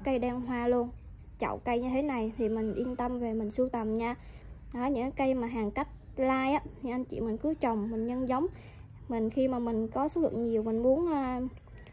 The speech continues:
à, chia, mình muốn, à, chia sẻ ra để mình, à, mình, mình trao đổi giống mới thì mình cứ liên hệ em nha. Đối với riêng với đối với dòng cách lai nha thì em sẽ thu lại cho mình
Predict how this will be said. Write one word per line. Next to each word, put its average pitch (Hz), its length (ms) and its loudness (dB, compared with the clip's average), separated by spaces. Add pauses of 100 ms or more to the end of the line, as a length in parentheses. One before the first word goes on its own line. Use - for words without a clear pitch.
(140)
à, 254 180 -2
chia, 269 220 2 (160)
mình 247 160 2
muốn, 285 240 4
à, 262 400 2 (100)
chia 277 140 4
sẻ - 260 2
ra 269 260 2
để 214 220 0
mình, 247 280 2
à, 220 200 2 (260)
mình, 240 220 0 (200)
mình 226 300 2 (100)
trao 254 140 2
đổi 240 160 2
giống 294 200 4
mới 311 160 4
thì 320 100 0
mình 220 160 0
cứ 262 120 4
liên 277 160 4
hệ 240 160 -2
em 262 260 -2
nha. 262 160 -2
Đối 262 160 0
với 320 140 2
riêng 285 200 2
với 277 80 0
đối 285 140 4
với 302 100 2
dòng 226 180 2
cách 294 160 -4
lai 254 260 0
nha 254 160 -2
thì 226 60 -2
em 214 100 -2
sẽ - 140 -4
thu 277 200 2
lại 247 160 0
cho 254 100 -2
mình 240 260 0